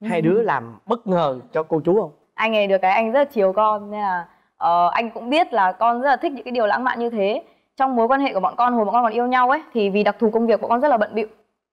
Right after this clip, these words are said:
Speaker 1: Gần như là bọn con không có những cái buổi hẹn hò đúng nghĩa luôn. Buổi hẹn hò của bọn con là những cái lần tranh thủ đi ăn tối trước giờ làm.
Speaker 2: Ừ.
Speaker 1: Gặp nhau rất là tranh thủ, chỉ là trên cơ quan thôi.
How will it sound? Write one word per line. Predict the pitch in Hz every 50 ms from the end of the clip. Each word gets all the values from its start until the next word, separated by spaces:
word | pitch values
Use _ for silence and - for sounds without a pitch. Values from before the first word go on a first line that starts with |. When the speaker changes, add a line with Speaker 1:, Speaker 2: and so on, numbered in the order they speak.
| _ _ _ _
Speaker 1:
Gần | 233 214 202 196
như | 220 233
là | 220
bọn | 202 175 -
con | 226 233
không | - 269 262 240
có | 226 220
những | 233 262 262 -
cái | 269
buổi | 254 247 185 185
hẹn | 208 196 214
hò | 208 208 190 185
đúng | 202 190 208 233
nghĩa | 262 262 294 311
luôn. | 294 269 254 - - _ -
Buổi | 202 202 -
hẹn | 220 202 208
hò | - 208 202
của | 190 185
bọn | 175 - -
con | - 240 240
là | 214 190
những | 190 202 -
cái | 269
lần | 269 247 214
tranh | 220 269 240 247 247
thủ | 269 254 185 170
đi | 185 208
ăn | 233 233 233 240
tối | - 220 202 196 214 247 240
trước | 392 381 381 247
giờ | 240 214 196 190 185 185 185 190
làm. | 196 190 185 185 180 170 165 - _ _ _
Speaker 2:
Ừ. | 131 131 123 120 113 101 90 - _ _ -
Speaker 1:
Gặp | 240 226 240
nhau | 247 262 262 277
rất | 349
là | 339 277 -
tranh | 285 269 277
thủ, | 277 262 202 170 175
chỉ | 190 170
là | 170
trên | 170 - 247 254 247
cơ | 247 247 247
quan | 254 247 247 240 240
thôi. | 240 233